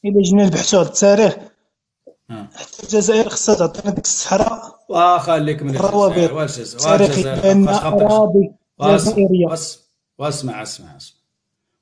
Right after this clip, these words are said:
Speaker 2: واعطينا باشية مغربية، اعطينا التاريخ ما هو كاين. ما هو كاين، ولو تجي-، تجيب الميكروسكوب تبحث على التاريخ ما تلقاه.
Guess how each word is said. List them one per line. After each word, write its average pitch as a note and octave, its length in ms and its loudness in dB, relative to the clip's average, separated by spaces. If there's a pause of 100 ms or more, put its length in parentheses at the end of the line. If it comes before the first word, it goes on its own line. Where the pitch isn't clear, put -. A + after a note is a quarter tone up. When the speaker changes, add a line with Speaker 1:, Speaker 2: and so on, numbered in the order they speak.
(120)
Speaker 2:
واعطينا D3+ 840 -2
باشية C#3 680 -4
مغربية، A2 760 -14
اعطينا A2+ 300 -16
التاريخ D3+ 420 -4
ما C3 120 -4
هو A#2+ 160 -12
كاين. D#3+ 540 -2 (640)
ما D#3+ 240 0
هو D3+ 140 0
كاين، F3+ 400 2
ولو D#3 280 0
تجي-، - 380 -10
تجيب D3+ 320 -8
الميكروسكوب E3+ 960 -4
تبحث C#3+ 340 -8
على C3+ 120 -6
التاريخ C#3+ 400 -10
ما C3 100 -8
تلقاه. - 360 -18